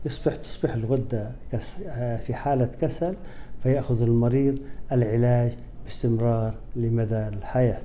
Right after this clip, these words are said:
سؤال آخر، هل نشاط الغدة الدرقية أو خمولها له علاقة بطبيعة الأكل؟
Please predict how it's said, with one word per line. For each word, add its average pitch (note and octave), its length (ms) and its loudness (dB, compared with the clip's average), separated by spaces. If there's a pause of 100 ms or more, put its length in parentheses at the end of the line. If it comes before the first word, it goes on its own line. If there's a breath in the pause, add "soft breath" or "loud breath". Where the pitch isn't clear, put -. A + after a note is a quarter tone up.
(1600 loud breath)
سؤال F#3 400 6
آخر، F3 360 4
هل D#3+ 200 8
نشاط C#3+ 420 6
الغدة B2 320 4
الدرقية A#2+ 500 4
أو B2 160 4
خمولها B2 640 4
له A#2+ 240 6
علاقة A#2+ 400 4
بطبيعة A#2 440 0 (100)
الأكل؟ C#3 340 -4